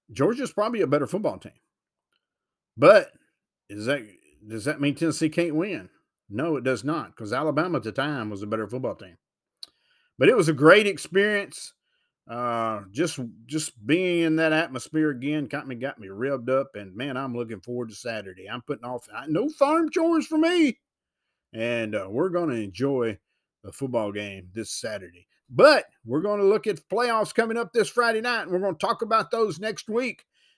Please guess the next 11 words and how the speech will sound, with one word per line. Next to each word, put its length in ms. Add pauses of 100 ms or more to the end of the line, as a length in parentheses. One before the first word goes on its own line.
(160)
on 180
our 160
podcast. 680
And 80
that's 180
gonna 200
do 140
it 160
for 120
me 340
today. 600